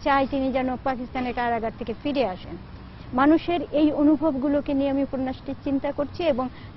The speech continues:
যুদ্ধ এখানে নেপথ্যে থাকবে। আমি রোহিঙ্গাদের নিয়ে একটা চিন্তা করেছিলাম। রোহিঙ্গারা তো বিরানব্বই সাল থেকে এই দেশে আসতে শুরু করে। আমি সাতানব্বই সালে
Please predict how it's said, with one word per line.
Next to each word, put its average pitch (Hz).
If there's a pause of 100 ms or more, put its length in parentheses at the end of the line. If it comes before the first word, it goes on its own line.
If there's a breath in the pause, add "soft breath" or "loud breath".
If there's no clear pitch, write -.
যুদ্ধ 311
এখানে 254
নেপথ্যে 226
থাকবে। 180 (300)
আমি 339 (160)
রোহিঙ্গাদের 349
নিয়ে 330
একটা 262
চিন্তা 254
করেছিলাম। 254 (1300)
রোহিঙ্গারা 302
তো 311
বিরানব্বই 269
সাল 311
থেকে 320
এই 320
দেশে 302
আসতে 294
শুরু 302
করে। 320 (320 loud breath)
আমি 262
সাতানব্বই 302
সালে 190